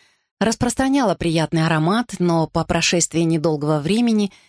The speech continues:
начинала пахнуть выделениями людей, кошек и собак. По распоряжению короля подстилку меняли каждые восемь-десять дней, а в приемном зале и личных покоях —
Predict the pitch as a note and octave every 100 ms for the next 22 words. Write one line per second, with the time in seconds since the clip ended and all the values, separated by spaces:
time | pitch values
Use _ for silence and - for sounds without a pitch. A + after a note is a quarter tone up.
0 | _ - A3 - C4 C#4+ A3 - A#3 -
1 | A3+ G#3 - - G3+ A#3 F#3+ G#3+ G3 E3
2 | D#3 D3+ D3 D3+ D3 D#3 D3+ F#3+ B3+ C#4
3 | - E3 - G#3 - - F3+ F3 D3+ C3+
4 | - - _ _ _ _ _ _ _ F3
5 | E3 - E3+ E3 D#3+ D#3+ D3+ E3+ D#3 E3
6 | G#3 A3 - _ _ - G3 - - B3
7 | A3+ F#3 F3+ F#3+ F#3+ F3 - G3+ A3 F#3
8 | F3+ E3+ E3 E3+ A3+ - A3+ E3 E3 -
9 | E3 D#3 D#3 C#3+ D3 - _ _ _ -
10 | F3 - F#3 F3 E3+ E3+ D#3+ D#3 G3 F3+
11 | D#3+ - F#3 E3 D#3 F3 D#3 E3 D#3 -
12 | B3 B3 -